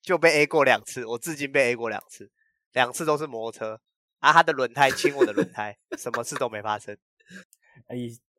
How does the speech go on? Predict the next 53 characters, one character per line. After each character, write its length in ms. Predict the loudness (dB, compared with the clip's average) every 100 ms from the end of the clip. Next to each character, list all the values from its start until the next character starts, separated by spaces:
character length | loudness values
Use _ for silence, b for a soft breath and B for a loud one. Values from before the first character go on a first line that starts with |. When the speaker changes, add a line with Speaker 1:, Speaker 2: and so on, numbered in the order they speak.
| _ _
Speaker 3:
这 80 | 0
种 160 | 2
后 120 | 2
面 140 | 2 0
没 140 | -2
停 200 | -4 -4
下 200 | 6 6
来 60 | 6
很 140 | 0
严 240 | -4 -8 -2
重 280 | -2 -2
啊。 320 | -6 -14 -20 _ _ _ _ _
Speaker 1:
你 100 | -12
知 40 | 6
道 140 | 6
这 80 | 6
种， 180 | 2 2
这 100 | 4
种， 320 | 2 2 -8 _ _ _ _
这 100 | -4
种 160 | -4
就 120 | -6
是 120 | -6 -4
有 60 |
点 100 | -2
像 160 | 0 -2
是 320 | -6 -14 -18 _ _ _ _ _ _
那 100 | -6
种， 300 | -6 -6 _ _ _ _
呃， 440 | -6 -4 -4 -6 -12 _ _ _ _ _
肉 260 | 2 2
撞 220 | 4 0 2
肉 140 | -2
的 80 | -2
感 160 | -10 -14
觉， 140 | -14 -12 -4
<laughs> 120 | 0
两 100 | 0
个 60 |
轮 160 | 0 -2
胎 140 | -2 -2 -2
A 200 | -2 0
一 20 |
下， 160 | -2 -2
那 80 |
根 140 | -2 -6
本 40 |
什 120 | -6
么 60 | -16
事 100 | -16
都 80 | -16
没 100 |
有， 60 | -16